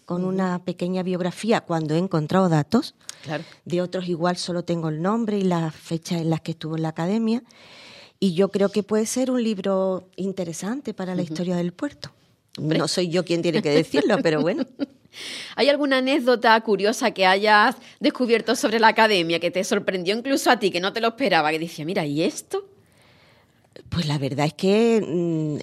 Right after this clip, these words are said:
Speaker 1: mm, muchas.
Speaker 2: Muchas, ¿no?
Speaker 1: Pero ahora me viene a la cabeza que tenemos una colección de moldes de yeso, cabezas de yeso, para que los niños pinten,
Speaker 2: Ujú.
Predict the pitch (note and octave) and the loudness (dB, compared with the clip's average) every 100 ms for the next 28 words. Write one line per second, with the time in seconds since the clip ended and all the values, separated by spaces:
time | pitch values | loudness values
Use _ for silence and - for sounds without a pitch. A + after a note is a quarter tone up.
0 | - - F#3+ G3+ - D#3+ - - F#3 F#3 | -10 -2 0 0 -2 -6 -8 -8 -6 -4
1 | D3+ - D#3+ E3 - F3+ F3 D#3+ D#3+ F3 | -8 -8 -10 -6 0 2 4 4 4 2
2 | G#3+ C4+ A#3+ A#3+ A#3+ A#3+ A#3 A3+ A3 A3 | 0 0 0 0 0 0 2 0 -2 -2
3 | B3+ - A#3+ A#3+ A3 F#3 E3+ F3 F#3+ G3+ | -2 -4 -6 -4 -6 -6 -4 -2 -2 -4
4 | F#3+ G3+ G#3+ G#3+ G3 F#3 - G3+ G#3 G#3 | -4 -4 -4 -6 -8 -8 -6 -4 -4 -6
5 | - D#3 F3+ F#3 G#3 G#3+ _ - - - | -10 -8 -4 -2 -2 -4 _ -20 -20 -20
6 | _ E3 F#3+ A3 G3 E3 - - D#3+ D3 | _ -2 0 0 -2 -6 -6 -10 -12 -4
7 | E3 D#3 D3+ C#3 D3 A3 B3 B3 A#3+ E3 | -2 0 -2 -4 -2 -2 -2 -6 -6 -6
8 | F3+ F3 D3+ C#3+ C3+ F#3+ A#3+ - - G3+ | -6 -8 -8 -8 -4 -2 -2 -4 -6 -6
9 | - F3 E3+ - E3 D#3+ D3+ D3+ E3+ F#3+ | -4 -2 -2 -4 -4 -2 -2 -2 -2 -2
10 | G#3+ G#3 - A3+ A#3+ A#3 G3+ G3+ - F#3+ | -2 -4 -2 0 0 -2 -4 -4 -6 -6
11 | G3+ G#3+ | -6 -8